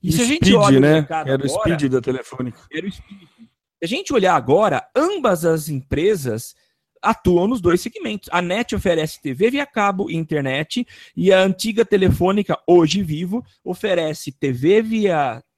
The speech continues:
Speaker 1: não é cabo, né, mas é via satélite,
Speaker 2: Via
Speaker 1: pacote de
Speaker 2: satélite.
Speaker 1: assinatura, e ofe-, continua oferecendo internet.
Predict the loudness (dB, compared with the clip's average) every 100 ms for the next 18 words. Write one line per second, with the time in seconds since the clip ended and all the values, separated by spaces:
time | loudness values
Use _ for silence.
0 | _ -10 -8 -8 -4 -2 0 0 0 -4
1 | -4 -4 -4 -6 -8 -2 0 -2 -6 -10
2 | -12 _ -4 -2 -4 -2 -6 -4 -8 -8
3 | -4 2 2 0 _ -20 -4 0 0 0
4 | -2 -2 0 0 0 -2 -4 -4 -4 -2
5 | -4 -6 -12